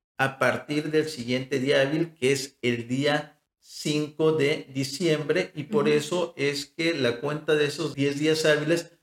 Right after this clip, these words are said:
Speaker 1: nos lleva hasta el día dieciséis.
Speaker 2: Mm,
Speaker 1: Eh,
Speaker 2: ok.
Speaker 1: sin embargo,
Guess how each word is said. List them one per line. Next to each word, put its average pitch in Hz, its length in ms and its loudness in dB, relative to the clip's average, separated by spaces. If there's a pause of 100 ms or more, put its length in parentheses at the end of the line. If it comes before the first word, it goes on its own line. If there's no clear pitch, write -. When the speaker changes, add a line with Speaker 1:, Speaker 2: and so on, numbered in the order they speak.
(120)
Speaker 1:
nos 127 260 -2
lleva 170 260 4
hasta 123 180 0
el 117 100 0
día 120 180 2
dieciséis. 107 600 -6 (260)
Speaker 2:
Mm, 190 240 -4
Speaker 1:
Eh, 123 40 0
Speaker 2:
ok. 120 40 0
Speaker 1:
sin 147 500 0
embargo, 175 840 2